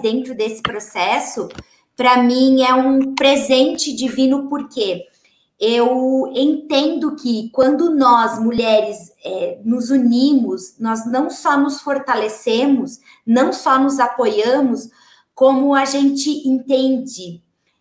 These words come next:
como a gente enxerga, e muitas vezes dá uma orientação, porque você sabe o que a outra está sentindo. E por isso eu quero fazer um convite pra essas sete pessoas lindas que estão aqui no nosso, na nossa live.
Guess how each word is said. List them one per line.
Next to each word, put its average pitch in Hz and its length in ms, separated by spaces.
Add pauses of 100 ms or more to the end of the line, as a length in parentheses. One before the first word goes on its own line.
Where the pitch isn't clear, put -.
(120)
como 240 300
a 254 80
gente 247 480
enxerga, 254 1500 (1000)
e 277 140
muitas 370 480
vezes 294 580
dá 277 460
uma 302 120
orientação, 302 1120 (400)
porque 285 240
você 294 280
sabe 311 480
o 311 80
que 285 80
a 233 80
outra 220 320
está 208 240
sentindo. 175 760 (460)
E 247 200
por 359 200
isso 359 400
eu 247 100
quero 247 200
fazer 285 260
um 277 120
convite 285 560
pra 254 140
essas 262 420
sete 320 400
pessoas 320 600
lindas 311 500
que - 80
estão 277 320
aqui 262 240
no 262 120
nosso, 240 400
na 214 240
nossa 220 320
live. 196 540